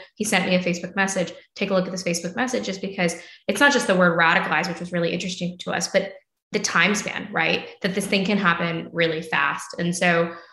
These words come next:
for me, and I, I think it's sort of working 'cause, you know, I try not to read the comments too much, but I, whatever, I, I definitely read the comments for the podcast. I think people are recognizing that this thing can happen quickly, it can happen subtly, and it can happen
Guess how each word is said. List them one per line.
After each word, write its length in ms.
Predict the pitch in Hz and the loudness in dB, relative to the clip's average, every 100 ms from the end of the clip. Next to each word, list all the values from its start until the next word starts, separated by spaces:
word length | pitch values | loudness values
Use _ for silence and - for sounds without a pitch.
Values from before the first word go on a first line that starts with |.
| _ _ _ | _ _ _
for 200 | - 208 | 2 4
me, 400 | 202 196 214 220 | 6 6 6 2
and 160 | 185 180 | 2 4
I, 140 | 175 | 4
I 160 | - 240 | 2 0
think 200 | 208 190 | 2 2
it's 180 | 190 | 0
sort 180 | - 196 | 0 2
of 80 | 190 | 4
working 520 | 185 185 196 196 208 | 4 2 2 -2 -4
'cause, 320 | 214 185 180 - - _ | -4 -6 -8 -16 -20 _
you 100 | 180 | 0
know, 60 | 180 | 2
I 100 | 196 | 2
try 180 | 220 196 | 4 4
not 160 | 196 | 4
to 80 | 196 | 2
read 140 | 196 | -2
the 60 | 185 | -2
comments 380 | 208 190 190 185 | 2 2 2 -2
too 140 | 220 | -2
much, 240 | 208 277 - | 0 0 0
but 120 | 185 | 2
I, 340 | 185 180 180 | 4 4 2
whatever, 600 | - 185 175 175 196 - _ _ - | 0 2 4 0 -2 -10 _ _ 2
I, 360 | 185 180 - | 4 4 0
I 120 | - 180 | -4 -4
definitely 380 | 190 - 185 | -4 -2 -2
read 140 | 180 185 | 0 -2
the 60 | |
comments 320 | 185 185 180 185 | -2 0 0 -2
for 60 | |
the 100 | 180 | 0
podcast. 320 | 185 190 185 | 0 2 0
I 100 | 185 | 0
think 220 | 185 190 - | -2 -6 -8
people 200 | 190 190 | 2 4
are 120 | 180 | 4
recognizing 560 | 175 190 185 170 170 | 2 0 -2 0 0
that 200 | 165 170 - - - | -2 -2 -6 -16 -6
this 120 | 185 | 0
thing 180 | 190 185 | 2 2
can 140 | 214 | -2
happen 440 | 214 226 254 277 - | -2 -2 -2 -4 -6
quickly, 640 | - 170 175 170 196 - - _ | -2 -2 0 -2 -4 -8 -20 _
it 100 | 185 | -2
can 120 | 208 | -2
happen 340 | 202 185 220 240 | 0 0 0 0
subtly, 500 | 208 165 - 175 - | 0 -2 -2 -2 0
and 160 | - | 0
it 60 | 175 | 0
can 120 | 180 | 0
happen 580 | 208 175 185 185 185 | -2 0 0 0 -2